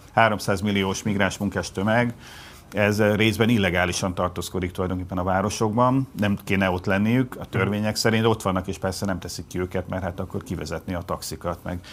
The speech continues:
ki, ö, söpörni fel az utcákat. Viszont ezen a fronton vannak jelentős változások, és ez még egy, ö,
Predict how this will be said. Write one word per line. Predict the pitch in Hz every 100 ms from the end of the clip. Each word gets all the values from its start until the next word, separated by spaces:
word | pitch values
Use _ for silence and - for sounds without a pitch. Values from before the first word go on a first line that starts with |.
| - -
ki, | - 90 90 85
ö, | 92 87 87 87 87 85
söpörni | 80 90 90 87 85 85 -
fel | 95 85 82 - -
az | - 87 87 143
utcákat. | 104 - 127 120 143
Viszont | 143 120 123 117
ezen | 127 120
a | 110
fronton | - 113 113 113
vannak | 113 127 101
jelentős | 107 104 98 98
változások, | - 98 101 104 113 117 143 139 - - - - - -
és | -
ez | 135 117
még | 117 110
egy, | 107 95 - - - - - - - -
ö, | 107 101 101 101